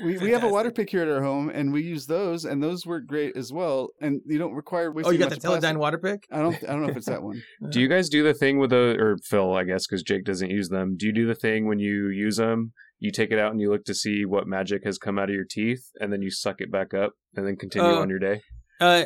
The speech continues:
Speaker 2: what I do is I take pictures and, um,
Speaker 3: Okay.
Speaker 2: and I log them. Yeah, I log
Speaker 3: Oh.
Speaker 2: the, I log the output, anything that was stuck in my teeth,
Speaker 3: All right.
Speaker 2: and I,
Speaker 3: That would
Speaker 2: I
Speaker 3: make
Speaker 2: put a date, and then I, I geotag it so that,
Speaker 3: I
Speaker 2: you
Speaker 3: would
Speaker 2: know
Speaker 3: buy that coffee table book.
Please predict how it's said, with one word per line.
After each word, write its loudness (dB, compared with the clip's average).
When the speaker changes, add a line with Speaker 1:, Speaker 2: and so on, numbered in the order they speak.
Speaker 2:
what 4
I 6
do 2
is 6
I 4
take 0
pictures -2
and, -6
um, 0
Speaker 3:
Okay. -4
Speaker 2:
and -6
I -4
log 0
them. -12
Yeah, -6
I -6
log 2
Speaker 3:
Oh. 0
Speaker 2:
the, -4
I 2
log 6
the 0
output, -2
anything -6
that -8
was -12
stuck -4
in -8
my -10
teeth, -4
Speaker 3:
All 0
right. -4
Speaker 2:
and -4
I, -6
Speaker 3:
That 4
would 2
Speaker 2:
I 2
Speaker 3:
make 2
Speaker 2:
put -6
a -8
date, -2
and -2
then 2
I, -2
I -4
geotag 2
it -2
so -6
that, -2
Speaker 3:
I 4
Speaker 2:
you 4
Speaker 3:
would 4
Speaker 2:
know -8
Speaker 3:
buy 6
that 4
coffee 0
table 2
book. 0